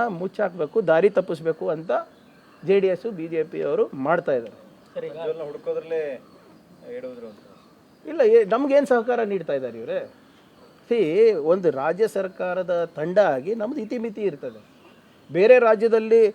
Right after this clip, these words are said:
Speaker 1: ಕೂಡ ನಾವು ಹೋಗಿ ನಾವು ಕಾರ್ಯಾಚರಣೆ ನಡೆಸಬೇಕು ಅಂದ್ರೆ ಲೋಕಲ್ ಪೊಲೀಸ್ ಅವರ ಸಹಕಾರ ಬೇಕಾಗ್ತದೆ ನಮ್ಗೆ, ಲೋಕಲ್ ತಂಡಗಳು ಬೇಕಾಗ್ತವೆ ನಮ್ಗೆ. ಇದು ಅಂತಾರಾಷ್ಟ್ರೀಯ ಮಟ್ಟದಲ್ಲಿ ಇರ್ಬೇಕಾದ್ರೆ ರಾಜ್ಯ ಸರ್ಕಾರದವರು ಏನ್ ಶಕ್ತಿ ಮೀರಿ ಮಾಡ್ಬೇಕಾಗ್ತದೆ,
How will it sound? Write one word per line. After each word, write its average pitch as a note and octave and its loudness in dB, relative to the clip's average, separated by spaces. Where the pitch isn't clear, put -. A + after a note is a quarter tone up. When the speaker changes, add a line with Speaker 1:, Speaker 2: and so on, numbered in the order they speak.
Speaker 1:
ಕೂಡ G#3 0
ನಾವು G#3 0
ಹೋಗಿ G#3 0
ನಾವು G3 -4
ಕಾರ್ಯಾಚರಣೆ G#3 -2
ನಡೆಸಬೇಕು F#3 -2
ಅಂದ್ರೆ A3 2
ಲೋಕಲ್ G3+ 2
ಪೊಲೀಸ್ E3+ -8
ಅವರ G#3+ -4
ಸಹಕಾರ F#3 -6
ಬೇಕಾಗ್ತದೆ C#3+ -6
ನಮ್ಗೆ, A2+ -20
ಲೋಕಲ್ F#3+ 0
ತಂಡಗಳು E3+ 0
ಬೇಕಾಗ್ತವೆ E3 0
ನಮ್ಗೆ. B2 -14
ಇದು A#3 4
ಅಂತಾರಾಷ್ಟ್ರೀಯ B3 -2
ಮಟ್ಟದಲ್ಲಿ G#3 -4
ಇರ್ಬೇಕಾದ್ರೆ F#3 -4
ರಾಜ್ಯ G3 0
ಸರ್ಕಾರದವರು F3+ 0
ಏನ್ G3+ 2
ಶಕ್ತಿ G3 -10
ಮೀರಿ A#3 -6
ಮಾಡ್ಬೇಕಾಗ್ತದೆ, C#3 -8